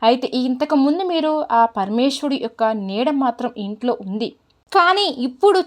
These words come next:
చెప్పిన విధంగా శివయ్యకు అభిషేకం చేస్తే గనక ఆ శివయ్య యొక్క అనుగ్రహం మీకు వెళ్ళవెళ్ళలా ఉంటుంది. అలాగే మీ జీవితంలో ఎన్నో సక్సెస్‌లు కూడా మీరు చూడగలుగుతారు. ఈ మధ్యకాలంలో మీరు ఒక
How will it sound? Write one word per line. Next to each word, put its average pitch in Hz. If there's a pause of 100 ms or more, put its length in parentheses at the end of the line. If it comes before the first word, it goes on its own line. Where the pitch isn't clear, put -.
చెప్పిన 302
విధంగా 226 (160)
శివయ్యకు 359
అభిషేకం 262 (120)
చేస్తే 214 (100)
గనక 185 (340)
ఆ 196 (120)
శివయ్య 214
యొక్క 247 (100)
అనుగ్రహం 311 (100)
మీకు 277 (320)
వెళ్ళవెళ్ళలా 247 (100)
ఉంటుంది. 185 (420)
అలాగే 190 (160)
మీ 226 (240)
జీవితంలో 202 (240)
ఎన్నో 370 (400)
సక్సెస్‌లు 294
కూడా 240
మీరు 311 (160)
చూడగలుగుతారు. 285 (600)
ఈ 349
మధ్యకాలంలో 285 (600)
మీరు 349 (200)
ఒక 254